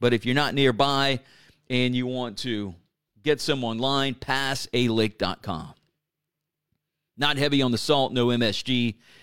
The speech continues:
and an authentic flavor. Still looking at Ched's. Is that the same place the Vikings scored that T D to beat the Saints? Had to bring it up, huh, Ched? Had to bring it up.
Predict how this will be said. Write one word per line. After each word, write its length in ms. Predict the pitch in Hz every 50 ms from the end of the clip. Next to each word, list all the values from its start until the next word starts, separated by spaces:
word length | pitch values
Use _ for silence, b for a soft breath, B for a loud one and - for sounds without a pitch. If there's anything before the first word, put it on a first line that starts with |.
| b b b
and 420 | - 107 107 107 107 107 104 104 -
an 100 | 104 107
authentic 420 | 104 92 90 - 117 113 104 92 -
flavor. 360 | - 98 92 90 73 78 73
Still 240 | - - - 101 92
looking 220 | 90 85 90 87 85
at 160 | 80 - -
Ched's. 640 | - - 107 92 90 90 85 80 - - - - _
Is 140 | 98 95 92
that 160 | 107 95 90
the 60 | 98
same 260 | - - 104 104 101
place 260 | - - 101 98 87 -
the 100 | 92 87
Vikings 440 | 80 87 95 98 - 92 92 87
scored 340 | - - - - 98 95 87
that 180 | 90 90 - -
T 160 | - 107 98
D 160 | 85 87 87
to 80 | 85 85
beat 200 | 80 85 85 -
the 60 | -
Saints? 480 | - - 60 71 76 - - - - - _ _ _ _ _ _ _ _ _ _ _ -
Had 120 | 95 113
to 60 | 120
bring 220 | 117 147 165 170 185
it 60 | 202
up, 180 | 240 240 170
huh, 120 | 160 151 131
Ched? 360 | - - 160 180 202 220 214 _ _ _ _ _ _ _ _ _ _ _ _ _ _ _ _ _ _ _ _ _ _ _ _ _ -
Had 160 | - 185 226
to 80 | 220 190
bring 220 | 202 208 220 208
it 120 | - - 135
up. 240 | 113 - - -